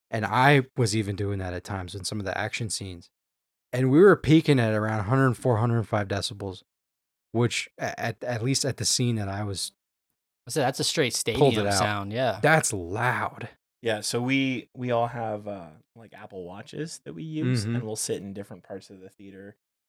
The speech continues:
Speaker 3: We really don't wanna peak above, like, ninety-five
Speaker 1: Yeah.
Speaker 3: for
Speaker 2: Interesting.
Speaker 3: the
Speaker 1: Yeah.
Speaker 3: action scenes. Um, but again, it's all about, like, "Oh shit, there's three hundred people in here, like, we gotta bump it."
Speaker 1: Yeah,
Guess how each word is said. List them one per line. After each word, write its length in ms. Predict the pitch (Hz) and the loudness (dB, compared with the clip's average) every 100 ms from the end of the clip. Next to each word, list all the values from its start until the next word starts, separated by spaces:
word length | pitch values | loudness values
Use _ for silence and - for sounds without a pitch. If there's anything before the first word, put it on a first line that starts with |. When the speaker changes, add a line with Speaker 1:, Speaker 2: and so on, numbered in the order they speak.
| _ | _
Speaker 3:
We 100 | 127 | -4
really 320 | 131 147 151 | 2 4 4
don't 200 | 135 113 | 0 -2
wanna 200 | 113 107 | -4 -8
peak 420 | 101 - 107 113 _ | -12 -12 -12 -12 _
above, 360 | 107 95 92 90 | -18 -14 -14 -16
like, 200 | 82 82 90 | -20 -20 -20
ninety-five 800 | 85 82 80 - - 85 113 _ | -20 -20 _ -20 -20 -20 -20 _
Speaker 1:
Yeah. 120 | 127 | -2
Speaker 3:
for 40 | 101 | 0
Speaker 2:
Interesting. 320 | 98 104 107 | 0 -2 -6
Speaker 3:
the 60 | 98 | -2
Speaker 1:
Yeah. 180 | 101 98 | 0 0
Speaker 3:
action 220 | 90 107 | -2 -4
scenes. 420 | - 117 131 139 _ _ _ _ _ | -6 -6 -10 -12 _ _ _ _ _
Um, 320 | 104 87 90 | -12 -12 -6
but 120 | 123 | -4
again, 600 | 135 113 135 131 107 101 - | -4 -4 -2 -2 -4 -10 -16
it's 160 | 117 110 | -10 -8
all 180 | 104 | -8
about, 320 | 95 95 92 90 | -10 -12 -14 -16
like, 200 | 87 _ _ | -20 _ _
"Oh 120 | 104 | -20
shit, 320 | - - 101 | -12 -10 -10
there's 140 | 87 - | -10 -14
three 120 | 107 | -12
hundred 140 | 95 | -14
people 240 | - 107 92 | -14 -16 -16
in 80 | 98 | -20
here, 160 | 90 | -20
like, 160 | 85 87 | -20 -20
we 80 | - | -18
gotta 180 | 90 69 | -16 -18
bump 260 | 85 69 | -20 -20
it." 100 | - - | -18 -4
Speaker 1:
Yeah, 220 | 123 - | -2 -2